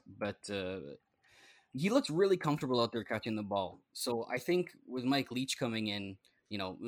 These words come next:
I don't think a, a Mike Leach R B, uh, running back has had less than eighty targets in a season. So, I mean, he's gonna get a lot, a ton of targets in that offense. He already has the rushing production on tape. He looks like a good runner. He's a decisive runner,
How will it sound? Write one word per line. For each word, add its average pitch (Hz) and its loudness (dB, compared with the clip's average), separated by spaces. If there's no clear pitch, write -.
I 123 -2
don't 127 0
think 135 -2
a, 107 -4
a 120 -4
Mike 123 0
Leach 123 -4
R 117 2
B, 113 -2
uh, 110 -2
running 120 4
back 107 2
has 120 -2
had 123 2
less 127 0
than 131 4
eighty 135 4
targets 135 2
in 113 0
a - -4
season. 104 -6
So, 123 -2
I 123 0
mean, 120 2
he's 160 -6
gonna 170 6
get 147 4
a 135 0
lot, 139 2
a 123 -6
ton 175 2
of 160 0
targets 120 -2
in 110 -2
that 101 -2
offense. 98 -4
He 135 4
already 214 2
has 160 2
the 135 -2
rushing 127 0
production 107 -4
on 95 -8
tape. 87 -6
He 110 -4
looks 151 6
like 156 2
a 147 2
good 131 2
runner. 117 0
He's 107 -4
a 104 -6
decisive 120 2
runner, 104 0